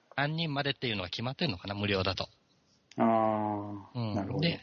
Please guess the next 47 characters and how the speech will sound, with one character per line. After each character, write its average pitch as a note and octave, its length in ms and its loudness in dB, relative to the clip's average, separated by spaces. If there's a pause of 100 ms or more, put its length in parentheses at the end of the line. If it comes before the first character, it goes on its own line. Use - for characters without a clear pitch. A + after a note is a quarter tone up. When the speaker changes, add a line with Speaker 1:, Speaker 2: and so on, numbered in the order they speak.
Speaker 1:
い F#3 120 4
く F#3+ 120 4
ら E3+ 80 4
か D3+ 100 0
払 D3+ 300 2
う D#3 80 -2
と、 F3 400 4
そ D3 160 0
の C3 180 4
制 D3 240 2
限 C3 220 2
が A#2 480 2 (400)
何 B2+ 180 0
段 B2+ 200 0
階 A2+ 180 -6
で C3 100 -4
解 A#2+ 220 -2
除 G2+ 100 -10
さ F#2 140 -6
れ F2 80 -6
て F2 120 -10
く F#2 120 -10
っ - 20 -18 (1040)
て A2 100 -4
い G2+ 180 -4
う C#3+ 260 0 (640)
も B2+ 80 4
の B2+ 80 4
だ A2+ 80 4
っ G#2 80 -2
た G#2 80 -2
よ F2+ 60 -2
う - 20 -4
な E2+ 60 -8
気 - 100 -6
が F2+ 100 -4
し - 100 -4
ま E2+ 140 -8
す。 - 220 -8 (1120)
Speaker 2:
う B2 60 6
ん。 - 20 10
う A#2 60 8
ん、 G#2 400 -2 (280)
う A#2+ 60 4
ん、 - 20 6
う G#2 40 4
ん。 G2 580 -6